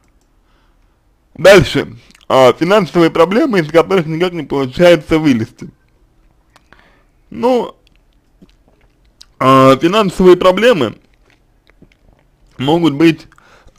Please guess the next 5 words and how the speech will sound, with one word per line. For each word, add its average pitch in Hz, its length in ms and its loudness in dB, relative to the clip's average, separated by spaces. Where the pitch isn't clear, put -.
<clears throat> - 1300 -4
связаны 123 760 2
с - 40 -12
несколькими, 139 720 -4
а, 104 320 -6